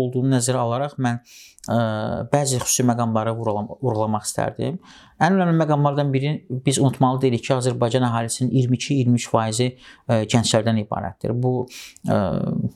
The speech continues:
heç də pis bir, ə, statistika deyil. Əgər biz iki min iyirmi birinci ilin, ə, deyək ki, statistik məlumatları nəzərə alsaq, iki min iyirmi birinci ilin sonuna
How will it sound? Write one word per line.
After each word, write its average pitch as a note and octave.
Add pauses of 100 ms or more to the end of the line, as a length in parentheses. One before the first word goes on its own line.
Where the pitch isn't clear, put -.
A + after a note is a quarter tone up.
(160)
heç -
də C3
pis -
bir, B2
ə, A2+
statistika -
deyil. A2+ (100)
Əgər D3+
biz D#3+
iki -
min D#3+
iyirmi C#3
birinci C3+
ilin, B2 (500)
ə, A#2 (420)
deyək G#2+
ki, A#2+
statistik -
məlumatları A#2+
nəzərə A#2
alsaq, D3+
iki D3+
min C3+
iyirmi B2+
birinci B2
ilin B2
sonuna B2